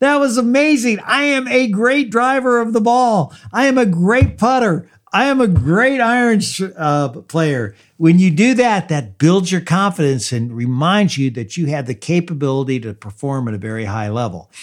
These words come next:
If for some reason you don't hit a good shot, ask yourself, "Why did that happen?"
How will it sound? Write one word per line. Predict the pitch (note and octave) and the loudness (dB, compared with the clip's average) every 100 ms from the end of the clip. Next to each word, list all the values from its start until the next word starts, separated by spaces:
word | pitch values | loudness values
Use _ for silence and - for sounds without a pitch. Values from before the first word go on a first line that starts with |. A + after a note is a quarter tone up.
| - | -6
If | G3 - | -4 -2
for | F#3+ | -4
some | - C4 C4 | -2 -2 0
reason | B3+ A3 F#3+ | -2 -2 -2
you | D#3 | 0
don't | E3+ A#3 | -2 0
hit | A#3 A#3+ | -2 -2
a | |
good | G#3 A3 | -4 -4
shot, | - A3 A3 A3+ F3 _ _ - _ _ _ _ - | -4 -4 -4 -4 -10 _ _ -20 _ _ _ _ -8
ask | C#3 D#3+ - | -2 -2 -2
yourself, | G#3 F#3 E3 - | -2 0 0 -2
"Why | - A#2 C#3+ E3+ | -8 -2 0 0
did | F3+ | 0
that | G3+ G3 | -2 -2
happen?" | A#3 A#3+ C3 E2+ | 0 -2 -4 -10